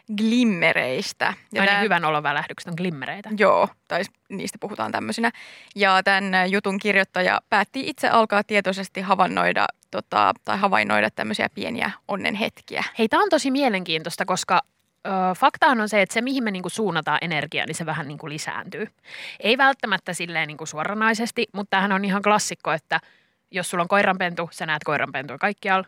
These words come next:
Speaker 2: Jos sä oot
Speaker 1: Mm.
Speaker 2: raskaana, sä näet raskaana olevia kaikkialla. Tavallaan se on se asia, mihin sä fokusoidut, niin sit se, se niinku mukamas lisääntyy, mutta todellisuudessa kyse on siitä, että mihin sä kiinnität huomiota.
Speaker 1: Jep, jep. Ja kyllä mä,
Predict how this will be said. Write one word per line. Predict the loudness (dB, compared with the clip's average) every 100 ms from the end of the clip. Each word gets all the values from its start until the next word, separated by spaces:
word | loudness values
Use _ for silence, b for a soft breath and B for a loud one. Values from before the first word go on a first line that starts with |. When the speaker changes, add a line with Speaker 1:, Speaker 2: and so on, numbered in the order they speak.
| -4
Speaker 2:
Jos | 0 2
sä | 4
oot | 2
Speaker 1:
Mm. | 2
Speaker 2:
raskaana, | 2 0 2 2 2
sä | -2 -6
näet | -6
raskaana | -2 -2 0 0 0
olevia | 0 -2
kaikkialla. | 0 0 0 0 0 0
Tavallaan | 0 4 4 2
se | 0
on | -2
se | -2
asia, | -2 -2 -4
mihin | -4
sä | -6
fokusoidut, | -4 -4 -4 -8 -8 -8 -10 -14 _ _ _ _ _ _ _
niin | -8
sit | -8 -8
se, | -10 -10
se | -8
niinku | -8 -10 -12 _ _ -2
mukamas | 0 2 2 2 2
lisääntyy, | 2 4 4 2 0
mutta | -2
todellisuudessa | -2 0 0 -2 -6 -6
kyse | -6 -2
on | -2
siitä, | -2 -4
että | -6
mihin | -8 -10
sä | -10
kiinnität | -12 -14 -14 -8
huomiota. | -6 -2 0
Speaker 1:
Jep, | 0 0 -8 _ _ -4
jep. | -4 -4 _ B B B
Ja | 2
kyllä | 4
mä, | 6